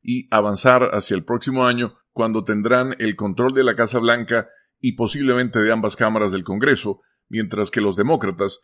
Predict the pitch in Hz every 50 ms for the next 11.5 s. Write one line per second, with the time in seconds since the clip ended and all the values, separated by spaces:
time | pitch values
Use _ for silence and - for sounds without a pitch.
0 | _ _ _ _ - - 87 - - 127 123 120 120 - 120 113 101 110 98 92
1 | - 120 117 110 - - 131 131 127 117 - - 120 113 - - - 98 98 101
2 | 87 104 98 - - - 104 98 95 95 104 120 117 113 113 110 101 - 113 98
3 | 95 90 - 135 139 135 127 123 123 120 95 - _ _ _ _ _ - 123 127
4 | 117 101 117 113 113 104 - 117 110 127 127 110 90 117 123 117 113 117 113 107
5 | 92 - _ _ _ - - 104 98 110 110 104 107 113 120 117 110 110 110 107
6 | 101 - 127 139 156 117 101 - - - _ _ _ _ _ _ _ - 175 147
7 | - - 127 131 135 123 - 131 120 113 113 92 110 113 107 104 104 95 95 95
8 | 98 98 101 107 120 127 127 127 110 101 95 110 123 120 117 113 107 107 123 127
9 | 120 - 127 127 117 - 190 196 180 139 110 101 - - 101 82 - 123 120 117
10 | 110 104 90 98 95 - 160 139 127 127 131 131 - _ _ _ _ - - -
11 | - 110 120 127 131 127 131 127 127 113